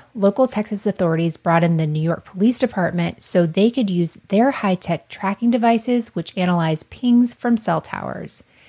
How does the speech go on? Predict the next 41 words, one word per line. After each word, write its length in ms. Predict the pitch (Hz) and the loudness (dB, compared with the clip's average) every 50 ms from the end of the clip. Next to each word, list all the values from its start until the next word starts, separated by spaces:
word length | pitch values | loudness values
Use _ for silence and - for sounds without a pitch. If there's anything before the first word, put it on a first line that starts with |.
| - - _ _ _ _ _ _ _ _ - | -20 -20 _ _ _ _ _ _ _ _ 0
They 140 | 220 240 285 | 2 4 4
wanted 300 | 302 311 302 294 294 285 | 4 2 2 2 0 0
to 80 | - 254 | 0 -2
determine 580 | 247 254 240 - - 185 180 185 196 196 196 | -2 -2 -4 -2 -2 0 0 2 2 2 0
if 200 | - - 196 - | 0 -2 -4 -2
the 80 | - 240 | -2 -4
killer 360 | 226 - - 190 185 190 190 | -4 0 2 2 4 4 2
continued 640 | 185 - 202 185 - - 185 170 170 170 185 190 - | 0 -2 -4 -4 -2 -2 0 0 2 2 0 0 -2
to 80 | 254 | -6
go 220 | 240 - 185 165 175 | -4 -2 -2 -2 -2
back 300 | - - 156 - - - | -2 -4 -6 -6 -6 -8
to 120 | - - 180 | -10 -8 -8
the 80 | 190 | -8
crime 400 | 185 - - 208 214 247 269 285 | -8 -8 -6 -4 -2 -2 -2 -2
scene. 440 | - - - 185 - - - - - _ - - - - - - _ _ - | -4 -6 -6 -8 -8 -10 -12 -16 -18 _ -20 -20 -20 -20 -20 -20 _ _ -10
And 120 | - 196 180 | -6 -6 -6
if 120 | 165 - | -6 -4
they 160 | - 180 175 | -4 -4 -4
did, 580 | 165 - - 330 349 302 262 247 240 262 - - | -4 -2 0 2 4 4 4 4 4 2 0 -2
the 160 | - - 202 190 | -4 -4 0 0
investigators 600 | 175 165 175 170 - - 190 165 175 175 175 170 | 2 2 0 0 0 -4 -2 0 0 0 0 -2
could 240 | - - 170 - - | -4 -8 -8 -4 -2
run 160 | 165 165 160 | -4 -2 -2
surveillance 640 | - - 165 160 - 202 220 220 233 240 226 220 - - | -4 -4 -4 0 2 4 4 4 4 2 2 0 -4 -4
and 140 | - 208 196 | 0 2 2
use 120 | 190 202 185 | 2 2 0
a 60 | 185 | -2
tracking 480 | - - - 202 190 190 - 247 247 | -6 -4 -4 -2 -2 -2 0 0 0
device 420 | 240 254 214 185 160 165 170 - - | 2 2 0 0 0 0 -2 -4 -6
called 360 | - - 185 165 165 156 - | -8 -4 -2 -2 -2 -2 -6
Stingray. 640 | - - - - 190 185 175 170 - - - - 190 _ _ _ _ _ _ _ _ - | -8 -8 -2 0 0 0 0 0 -2 -4 -4 -8 -12 _ _ _ _ _ _ _ _ -2
Mandy, 380 | 196 190 180 202 190 - _ - | 0 0 2 2 0 -2 _ -2
I 140 | - 202 247 | 0 0 2
had 100 | 285 269 | 2 4
never 240 | 220 190 175 165 156 | 2 2 2 0 0
heard 180 | - 185 170 160 | 0 0 0 0
of 80 | 160 | -2
Stingray 420 | - - - 170 165 156 156 151 156 | -4 -6 -6 -4 -4 -2 -4 -4 -4
before. 380 | - 160 - - - 170 170 | -6 -10 -12 -8 -6 -6 -6
Had 260 | 170 - 180 170 165 | -4 -2 -4 -4 -2
you? 400 | - 180 180 190 226 269 311 294 | -2 -4 -2 0 -2 -2 -4 -6